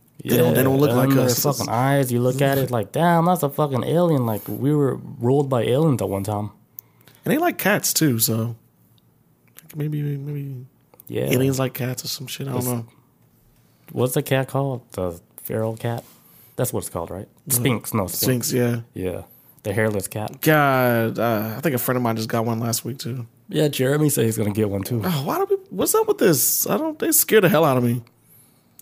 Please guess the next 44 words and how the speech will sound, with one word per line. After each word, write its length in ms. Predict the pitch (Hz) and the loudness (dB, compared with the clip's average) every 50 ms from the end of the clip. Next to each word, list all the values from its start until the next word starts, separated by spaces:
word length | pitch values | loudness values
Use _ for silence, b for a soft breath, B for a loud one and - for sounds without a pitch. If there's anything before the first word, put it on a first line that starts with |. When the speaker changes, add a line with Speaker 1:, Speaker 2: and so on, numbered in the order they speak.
| - - | -16 -10
Speaker 2:
I 40 | 107 | -6
was 100 | 110 123 | -2 0
like, 80 | 117 | 0
"What 120 | 113 139 151 | 2 2 0
about 200 | 156 156 131 123 | 0 0 0 0
Dogecoin?" 520 | 143 170 165 - - 95 90 87 90 90 - - - | 0 0 0 -2 -4 -6 -6 -6 -8 -10 -14 -8 -2
Speaker 1:
<laughs> 1160 | - 165 - 480 554 554 539 640 679 - 254 - - - 247 247 - - 254 240 - - - | 0 0 2 2 0 -2 -4 -2 0 0 0 2 2 0 0 0 0 0 0 0 0 -2 -4
Speaker 2:
Get 120 | - 143 143 | 0 2 2
a 40 | 143 | 2
Doge 320 | 135 147 165 175 156 - | 4 4 4 4 4 2
dog. 320 | - 107 104 104 98 104 | 2 2 4 4 2 2
Speaker 1:
Get 100 | 107 233 | 2 2
a 180 | 220 220 185 170 | 2 2 2 4
Doge 260 | - 196 214 214 147 | 4 4 4 4 4
dog. 240 | 160 151 139 143 139 | 4 4 4 2 2
<laughs> 60 | - | 2
I 720 | 180 185 180 - 185 - - - - - - - - - - | 0 0 0 -2 -6 -10 -12 -16 -14 -14 -12 -12 -8 0 2
mean, 140 | 143 139 123 | 4 4 4
if 80 | 135 | 4
we're 60 | 156 196 | 2 4
gonna 140 | 233 233 220 | 6 6 6
do 180 | 196 247 247 | 6 6 6
this, 220 | 190 151 139 127 120 | 6 6 6 4 4
go 120 | 139 165 | 2 2
all 120 | 180 180 170 | 4 4 4
the 60 | 156 | 4
way, 200 | 151 160 151 139 | 4 2 2 2
man. 360 | 127 123 123 127 131 139 139 - - - _ _ _ _ _ _ _ _ _ _ _ _ _ _ _ _ _ _ _ _ _ _ - - B B B B B | 0 0 0 -2 -2 -4 -6 -12 -18 -20 _ _ _ _ _ _ _ _ _ _ _ _ _ _ _ _ _ _ _ _ _ _ -20 -20 B B B B B
Yeah, 160 | B 156 160 151 | B 4 4 4
'cause 100 | - - | 4 4
I 60 | 151 | 2
was 80 | 156 151 | 4 4
thinking 140 | 170 156 156 | 4 4 4
about 160 | 147 135 127 | 4 2 2
before, 300 | 127 120 - 147 143 139 | 0 0 2 4 4 4
too. 180 | 139 - 143 | 4 4 4
You 60 | 139 139 | 4 4
said, 160 | - 143 131 | 4 4 4
like, 100 | 131 127 | 4 4
there's, 140 | 135 131 123 | 4 4 4
like, 120 | 127 120 | 2 2
reshaping 340 | 127 127 - 143 131 - 123 | 2 2 2 2 0 0 0
the 40 | 120 | 0
skulls. 380 | 113 - - 131 127 127 123 | 0 2 2 2 2 2 2